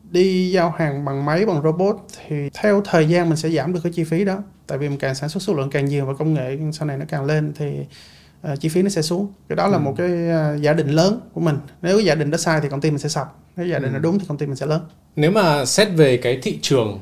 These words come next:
Speaker 1: Ừ.
Speaker 2: của cái mảng lĩnh vực của, của anh Tuấn Anh đang làm, thì liệu cái thị trường Việt Nam đã sẵn sàng hay chưa? Người dùng đã sẵn sàng hay chưa? Hạ tầng đã, đã sẵn sàng chưa?
Speaker 1: Hạ tầng thì, ờ, mình lại không lo, tại vì quan trọng là mình biết là hạ, mình không thể đòi hỏi hạ tầng thay đổi.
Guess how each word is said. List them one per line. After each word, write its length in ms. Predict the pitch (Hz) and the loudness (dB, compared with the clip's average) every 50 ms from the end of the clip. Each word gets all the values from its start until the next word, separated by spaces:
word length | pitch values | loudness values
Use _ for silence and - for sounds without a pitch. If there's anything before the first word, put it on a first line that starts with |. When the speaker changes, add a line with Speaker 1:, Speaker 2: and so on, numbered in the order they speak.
| - - | -12 -10
Speaker 1:
Ừ. 60 | 156 147 135 127 131 | -10 -8 -8 -4 0
Speaker 2:
của 300 | 120 104 95 90 87 - | 0 0 0 0 -4 -4
cái 100 | - 110 | -4 -4
mảng 300 | 117 135 143 127 98 92 | -2 2 2 2 0 0
lĩnh 160 | 104 117 151 143 | -4 -4 -2 -2
vực 220 | 147 - - - | -2 -2 -2 -8
của, 340 | - - 107 95 87 85 76 85 92 | -6 -4 -2 -2 -2 -4 -8 -12 -10
của 180 | - 107 98 95 | -6 -4 -2 -2
anh 260 | 104 117 120 120 110 | -2 -2 -4 -4 -4
Tuấn 120 | 113 113 | -2 -2
Anh 100 | 120 123 | -2 0
đang 100 | 120 117 | 0 0
làm, 200 | 110 95 92 90 85 - - - _ - - - _ _ _ _ | 0 0 0 0 -4 -10 -20 -20 _ -20 -20 -20 _ _ _ _
thì 120 | - 131 | -6 -2
liệu 160 | 120 143 147 123 | 0 0 0 0
cái 100 | 147 151 | -2 -2
thị 100 | 190 180 | -2 0
trường 180 | - 147 127 | 0 0 0
Việt 120 | 113 113 113 | 0 0 0
Nam 220 | 135 139 135 131 | 0 0 0 -2
đã 120 | 131 131 | -4 -4
sẵn 160 | 147 - 185 185 | -4 -2 -2 0
sàng 220 | - 165 135 110 | 2 2 0 0
hay 100 | 131 123 | -2 -6
chưa? 180 | 127 - 147 135 | -4 -4 -6 -4
Người 280 | 127 123 117 113 110 | -4 -4 -2 0 0
dùng 200 | 107 120 107 110 | 0 0 -2 -2
đã 80 | 110 110 | -6 -8
sẵn 120 | - 147 | -8 -6
sàng 160 | - 139 117 | -6 -4 -4
hay 80 | 113 117 | -4 -6
chưa? 160 | 113 - 139 | -6 -6 -6
Hạ 220 | 127 113 110 131 - - | -6 -4 -6 -6 -4 -2
tầng 160 | 127 117 110 | -2 -2 0
đã, 180 | 107 101 104 123 135 | -4 -6 -6 -8 -10
đã 160 | 127 117 104 | -10 -10 -10
sẵn 140 | 123 139 - | -10 -10 -8
sàng 140 | - 120 104 | -8 -8 -8
chưa? 160 | 98 113 113 110 - - | -8 -10 -10 -10 -12 -10
Speaker 1:
Hạ 220 | - 165 147 147 | -6 -4 -4 -2
tầng 400 | 151 151 196 190 185 175 165 165 | 0 4 4 6 6 6 4 4
thì, 300 | 165 180 170 160 156 151 | 2 2 0 0 2 0
ờ, 120 | 156 156 156 | 0 0 0
mình 120 | 151 147 | 0 -2
lại 80 | 135 160 | -2 -2
không 180 | - - 190 | -2 0 4
lo, 200 | 190 190 190 180 | 6 6 6 6
tại 140 | 180 143 143 | 4 2 2
vì 240 | 147 156 156 151 147 | 2 2 0 2 2
quan 180 | 151 165 180 180 | 2 2 2 2
trọng 180 | 180 139 143 151 | 0 0 0 0
là 160 | 151 143 143 139 175 165 | -2 -2 -2 -4 -8 -8
mình 260 | 156 151 156 147 151 170 | -4 -4 -2 -2 0 0
biết 220 | 226 285 294 - | 0 0 0 0
là 220 | 247 185 160 151 | 2 4 4 4
hạ, 240 | 139 156 143 139 143 - - - 151 143 110 - - | 2 0 -2 -2 -4 -6 -8 -8 -8 -8 -8 -10 -12
mình 260 | 95 101 113 165 160 | -10 -6 -4 -2 -2
không 220 | 156 160 208 202 196 | 0 2 2 2 4
thể 140 | 190 180 175 | 2 2 4
đòi 160 | 175 160 147 | 4 4 4
hỏi 200 | 151 147 160 185 | 4 2 0 2
hạ 140 | 180 160 151 | 2 0 2
tầng 180 | 156 160 151 156 | 2 0 0 0
thay 100 | 202 185 | 0 0
đổi. 320 | 156 139 139 170 208 240 | 2 2 2 2 0 0